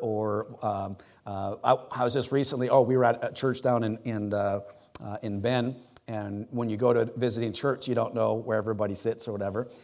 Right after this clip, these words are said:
So we got there early, and, and I, I put up my Bible and, uh, Amy's stuff. We just kinda got this spot. And then,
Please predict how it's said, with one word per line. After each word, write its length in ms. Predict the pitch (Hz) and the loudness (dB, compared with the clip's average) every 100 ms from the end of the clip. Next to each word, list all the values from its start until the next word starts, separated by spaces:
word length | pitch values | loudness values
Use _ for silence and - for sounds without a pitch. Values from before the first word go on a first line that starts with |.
| - - | -20 -8
So 140 | - | 0
we 80 | 123 | 4
got 220 | 123 117 | 6 6
there 120 | 113 | 4
early, 360 | - 113 113 123 | 2 2 4 2
and, 180 | 107 107 | 2 -2
and 140 | 107 | -2
I, 120 | 104 101 110 | -2 -2 -2
I 100 | 98 | -2
put 240 | - 120 - | 0 0 0
up 160 | 113 | -2
my 100 | 107 | -2
Bible 480 | 92 101 110 110 113 | 0 4 4 6 4
and, 160 | 107 107 | 2 -4
uh, 140 | 107 104 | -8 -4
Amy's 280 | 113 113 110 | -2 -2 0
stuff. 320 | 123 110 107 | 4 4 2
We 80 | 107 | -6
just 140 | 107 | -6
kinda 240 | 113 104 - - - | -4 -4 -6 -12 -4
got 200 | 113 - | -2 -2
this 160 | 104 | -4
spot. 520 | - 113 110 110 - - _ - | -4 0 2 2 -4 -20 _ -6
And 200 | 113 107 | -2 2
then, 240 | 123 120 | 4 2